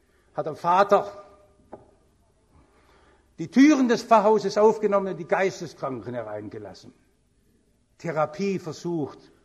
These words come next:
an den Schwermütigen und Gemütskranken. Und der junge Johann hat neben seinem Pfarramt her eine Liebe gehabt, Medizin zu machen und den Kranken mit den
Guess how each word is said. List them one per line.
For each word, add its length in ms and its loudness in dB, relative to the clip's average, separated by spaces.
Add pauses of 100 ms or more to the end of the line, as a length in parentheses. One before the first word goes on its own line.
(1000)
an 100 -10
den 140 -6
Schwermütigen 1000 4
und 220 -4
Gemütskranken. 1000 -4 (1120)
Und 140 -10
der 80 0
junge 420 0
Johann 480 2 (1040)
hat 160 -2
neben 320 2
seinem 340 -4
Pfarramt 380 -6
her 180 -4
eine 200 -2
Liebe 480 -2
gehabt, 520 -6 (1040)
Medizin 800 -4
zu 240 -8
machen 380 -6
und 160 -6
den 160 -6
Kranken 480 -4
mit 120 -8
den 280 -4